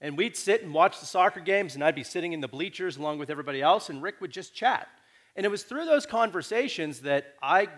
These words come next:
got to know Rick, and he asked me questions about life, and I really began to think about my faith. And then we went out to breakfast a couple times, we went out to lunch a couple of times, and throughout my late teens and into my early twenties, Rick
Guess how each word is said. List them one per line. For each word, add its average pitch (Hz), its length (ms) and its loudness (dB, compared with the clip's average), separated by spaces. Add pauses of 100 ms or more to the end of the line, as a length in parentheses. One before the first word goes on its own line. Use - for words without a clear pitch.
got 160 280 -2
to 165 100 -14
know 139 180 -6
Rick, 147 380 -2
and 135 200 -4
he 151 140 -10
asked - 180 -6
me 139 80 -12
questions 147 380 -10
about 120 260 -2
life, 165 260 -2
and 156 80 -6
I 135 40 -2
really 180 300 -4
began 123 400 -8
to 147 100 -18
think 110 220 -16
about 120 340 -4
my 156 120 -6
faith. - 420 -8 (720)
And 214 80 6
then 240 80 10
we 262 80 2
went 226 160 8
out 214 160 10
to 220 60 2
breakfast 202 420 4
a 208 40 -14
couple 196 220 -2
times, 180 380 4
we - 20 -8
went 170 120 2
out 170 120 8
to 170 80 -4
lunch 165 300 -2
a - 20 -14
couple 170 260 -6
of 170 120 -10
times, 160 340 0
and 131 160 -10 (300)
throughout 233 320 4
my 240 160 2
late 208 320 -2
teens 190 320 -6
and 156 100 -10
into 190 140 -10
my 170 140 2
early 170 280 -6
twenties, 135 540 -10
Rick 175 240 -4